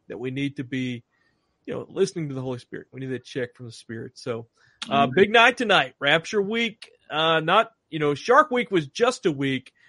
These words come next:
Speaker 1: We're making it five. Lot going on. Rapture three sixty. You're gonna get the full angle. And, uh, so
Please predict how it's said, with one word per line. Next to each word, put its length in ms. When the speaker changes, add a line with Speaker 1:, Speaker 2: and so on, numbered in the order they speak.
Speaker 1:
We're 100
making 300
it 140
five. 760
Lot 280
going 320
on. 560
Rapture 460
three 260
sixty. 460
You're 100
gonna 140
get 340
the 60
full 420
angle. 460
And, 380
uh, 320
so 460